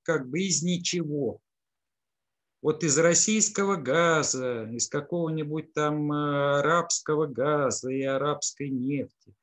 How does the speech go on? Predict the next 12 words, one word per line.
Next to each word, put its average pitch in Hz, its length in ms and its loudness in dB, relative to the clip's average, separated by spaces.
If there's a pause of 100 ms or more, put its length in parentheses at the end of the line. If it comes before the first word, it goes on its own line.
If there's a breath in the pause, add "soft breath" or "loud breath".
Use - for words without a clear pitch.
(380)
Вот 165 180 0
это 185 240 2
вот 165 180 2
гигантская 175 880 2
денежная 156 640 0
масса, 180 400 0
которая 143 420 0
начинает 151 540 -2
с 117 40 -14
бешеной 139 460 -2
скоростью 127 760 -4
крутиться 143 720 -8